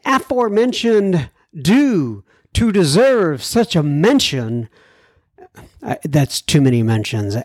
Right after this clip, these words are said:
Aforementioned and mentioned is way too many mentions in one sentence. But nonetheless, what did they do to deserve such recognition on the beginning of this here episode? Well, they went, ladies and gentlemen,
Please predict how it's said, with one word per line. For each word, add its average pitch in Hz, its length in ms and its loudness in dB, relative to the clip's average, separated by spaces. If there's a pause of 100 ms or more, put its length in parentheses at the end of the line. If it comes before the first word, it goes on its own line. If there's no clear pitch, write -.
Aforementioned 127 840 -2
and 127 300 -6
mentioned 127 520 0
is 120 260 -4
way 147 320 0
too 143 200 0
many 123 220 2
mentions 120 600 0
in 127 260 0
one 123 400 0 (300)
sentence. 131 440 -2
But 190 200 0
nonetheless, 233 460 2 (340)
what 330 360 2
did 269 220 0
they 294 240 2
do 285 680 2 (240)
to 262 100 0
deserve 233 480 0
such 220 340 -2 (200)
recognition 233 920 0
on 262 640 -2
the 208 60 -4
beginning 233 520 0
of 185 320 -2
this 240 260 0
here 262 240 -2
episode? 262 480 0
Well, 254 160 2
they 302 160 2
went, 254 640 0 (400)
ladies 180 340 2
and 147 140 -8
gentlemen, 214 400 -6